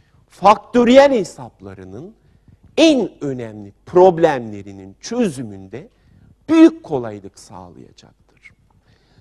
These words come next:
Sevgili arkadaşlar, bunun altı yüz olduğunu düşünelim.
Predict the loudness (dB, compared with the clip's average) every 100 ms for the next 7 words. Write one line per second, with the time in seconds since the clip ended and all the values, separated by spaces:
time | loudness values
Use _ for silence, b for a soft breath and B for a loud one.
0 | _ 2 4 4 4 4 4 0 -18 -18
1 | -20 _ _ -20 _ _ _ _ _ _
2 | _ -4 4 6 6 2 -6 _ _ _
3 | 2 8 8 8 4 0 2 2 0 -6
4 | -4 -4 -6 -10 -10 -12 -16 -20 -20 -20
5 | -20 -20 -20